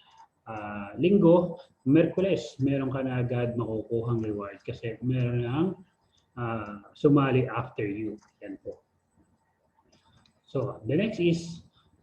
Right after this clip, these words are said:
the Pero Plus bonus. Paano ang Pero Plus bonus? Yan, ganito po kasi yan.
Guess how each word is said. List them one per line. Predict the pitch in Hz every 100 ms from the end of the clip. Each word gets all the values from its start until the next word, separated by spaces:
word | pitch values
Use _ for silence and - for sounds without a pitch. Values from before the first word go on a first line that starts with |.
| 120
the | 135 131 123 117 -
Pero | - 202 185
Plus | 180 175
bonus. | 151 143 143 131 - -
Paano | - 180 196 196 - - _ _ 147
ang | 139
Pero | 151 143 143
Plus | 135
bonus? | 123 113 113 - - - _ -
Yan, | 127 120 98
ganito | 127 156 -
po | 170
kasi | 147 123
yan. | 110